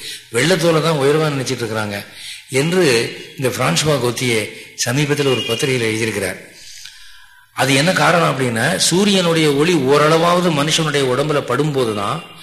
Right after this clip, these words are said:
இந்த மெலனின்னு ஒரு சப்ஸ்டன்ஸ் இருக்கு, அது தோல்ல எவ்வளவு பரவணுமோ அவ்வளவு பரவுது, அதிகமாயிட்டா நீங்கிற மாதிரி கருப்பாயிடுறான். ஆனா சுத்தமா சூரிய ஒளி அதிகம் படாத இடங்கள்ல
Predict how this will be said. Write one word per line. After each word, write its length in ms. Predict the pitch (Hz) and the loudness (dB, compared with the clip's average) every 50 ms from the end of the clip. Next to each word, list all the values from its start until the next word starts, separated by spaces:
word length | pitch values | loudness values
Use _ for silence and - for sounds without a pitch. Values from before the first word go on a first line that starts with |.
| - - - - - - | -18 -16 -16 -16 -16 -14
இந்த 140 | - 131 127 120 | -8 -4 -4 -2
மெலனின்னு 560 | 117 123 135 160 180 180 180 175 180 180 170 | 0 0 2 4 4 4 4 4 2 2 2
ஒரு 100 | 156 - | 2 0
சப்ஸ்டன்ஸ் 400 | - 147 131 - - 165 156 131 | 0 -2 -2 -2 -2 -2 -2 -2
இருக்கு, 260 | 139 123 104 107 104 - - - - - - - - - - - | -2 -2 -2 -4 -6 -8 -8 -16 -20 -18 -16 -16 -16 -16 -12 -4
அது 200 | 117 127 131 143 131 - | -2 -2 0 0 -4 -2
தோல்ல 380 | - 143 151 175 170 160 160 175 185 175 - - - - - - - | 2 4 4 4 4 4 2 2 2 0 -4 -10 -12 -14 -16 -14 -4
எவ்வளவு 380 | 123 123 131 143 165 180 165 151 131 | 2 2 4 4 4 4 4 2 0
பரவணுமோ 460 | - 131 135 151 151 151 151 147 165 185 - | 0 0 2 2 2 2 2 2 2 0 0
அவ்வளவு 280 | - 131 123 123 123 113 | 0 0 2 2 2 2
பரவுது, 380 | - 117 113 120 110 110 101 101 - - - - - - - - - - - - - - - - - - | 2 2 2 2 2 2 0 -2 -8 -10 -18 -20 -20 -20 -20 -20 -14 -12 -12 -12 -12 -14 -16 -14 -8 -6
அதிகமாயிட்டா 680 | - 117 139 139 156 160 165 160 160 156 156 165 165 165 165 160 | -4 -2 0 2 2 2 4 2 2 2 2 2 4 4 4 2
நீங்கிற 300 | 151 156 147 160 160 151 | 2 0 2 2 0 2
மாதிரி 200 | 147 151 156 151 | 2 0 0 0
கருப்பாயிடுறான். 600 | 143 139 139 127 143 135 127 113 104 101 98 - - - - - - - - - - - - - | 0 0 0 2 2 2 2 2 0 -6 -6 -10 -14 -18 -20 -20 -20 -18 -16 -14 -14 -14 -14 -6
ஆனா 140 | - 147 147 143 | -2 0 0 2
சுத்தமா 440 | - - 156 - - 220 202 208 202 180 | 2 0 -2 0 2 2 4 4 4 4
சூரிய 320 | 156 - 160 185 190 190 180 165 | 2 2 2 2 2 4 2 2
ஒளி 160 | 156 156 147 | 2 2 2
அதிகம் 340 | 135 135 147 156 165 160 139 | 2 2 0 0 -2 -2 -2
படாத 280 | 135 127 151 165 165 160 | -2 0 0 2 2 2
இடங்கள்ல 420 | 147 135 143 135 127 127 135 160 | 2 2 0 0 0 -2 0 0